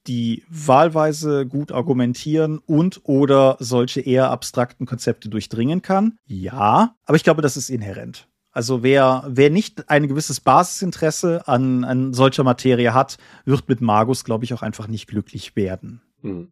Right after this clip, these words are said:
Speaker 2: Ich glaub, mir von der mechanischen Seite ist es auch nochmal wichtig zu betonen, wenn ich das richtig verstanden habe, diese Sphären sind halt nur Richtlinien dafür, was geht und was nicht.
Speaker 1: Mhm.
Speaker 2: Das sind keine Attribute, wo, wie man ja klassisch in der World of Darkness dann Fertigkeit plus Attribut dann eben würfelt. Auf Sphären wird nicht gewürfelt, das ist nur eine Richtlinie dafür, was man damit machen kann.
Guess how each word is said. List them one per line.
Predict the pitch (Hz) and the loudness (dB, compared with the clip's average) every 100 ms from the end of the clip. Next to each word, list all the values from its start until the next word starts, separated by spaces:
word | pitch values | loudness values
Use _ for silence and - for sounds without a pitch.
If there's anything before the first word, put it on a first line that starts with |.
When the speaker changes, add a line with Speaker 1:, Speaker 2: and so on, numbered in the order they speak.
| _ | _
Speaker 2:
Ich | - - | -12 -6
glaub, | 110 123 | -4 -2
mir | 120 113 120 143 | -2 0 0 -2
von | - 113 | -4 -4
der | |
mechanischen | 101 92 120 131 113 | -4 -4 -4 -4 -4
Seite | 92 92 92 | -6 -6 -8
ist | 90 | -10
es | 87 | -10
auch | 98 - | -10 -8
nochmal | 92 87 | -6 -6
wichtig | 95 - - | -8 -10 -12
zu | 80 | -12
betonen, | 76 - 95 | -12 -8 -6
wenn | 90 | -6
ich | 90 | -8
das | - - | -8 -8
richtig | 107 - | -8 -10
verstanden | - - 104 101 104 | -12 -10 -6 -6 -4
habe, | 117 110 | -4 -4
diese | 98 95 | -6 -4
Sphären | - 104 113 123 107 | -2 -2 -2 -2 -4
sind | 120 113 | -4 -4
halt | 104 - | -6 -2
nur | 110 127 127 | -2 -2 -4
Richtlinien | 107 104 123 - 113 107 110 110 107 | -4 -2 -2 -4 -2 0 0 -2 -4
dafür, | 101 - 110 101 | -6 -4 -4 -2
was | 98 - 101 | -4 -8 -2
geht | 107 107 | -2 -2
und | 90 | -6
was | 95 - | -8 -4
nicht. | 98 87 - - - | -4 -4 -8 -10 -6
Speaker 1:
Mhm. | 151 233 | -2 -2
Speaker 2:
Das | 95 - | -2 -2
sind | 123 120 | -4 -2
keine | 120 120 | -2 -2
Attribute, | 107 - 101 113 127 131 110 | -4 -4 -4 -2 -2 -4 -6
wo, | 110 98 | -8 -6
wie | 107 | -4
man | 104 101 | -2 -2
ja | 98 | -4
klassisch | - 101 110 | -4 -6 -6
in | 107 | -6
der | 101 | -4
World | 98 98 | -4 -4
of | |
Darkness | - 101 - 107 | -6 -6 -6 -8
dann | 98 95 | -8 -8
Fertigkeit | - 104 - - 110 110 | -8 -8 -10 -8 -6 -6
plus | - 101 | -8 -10
Attribut | 101 - 92 107 113 | -8 -4 -4 -4 -6
dann | 92 | -6
eben | 92 92 | -8 -4
würfelt. | 101 98 - 82 - | -2 -2 -6 -10 -8
Auf | 92 | -4
Sphären | - 95 101 101 | -2 -2 -2 -4
wird | 123 | -4
nicht | 110 - | -4 -4
gewürfelt, | 101 110 - 98 | -2 -2 -2 -8
das | - | -12
ist | - - | -10 -6
nur | 107 | -4
eine | 104 | -4
Richtlinie | 95 104 - 98 98 | -4 -6 -6 -6 -6
dafür, | 92 - 98 92 | -6 -8 -8 -8
was | - | -8
man | 90 | -10
damit | 85 87 | -10 -10
machen | 90 - 87 | -12 -14 -20
kann. | - | -20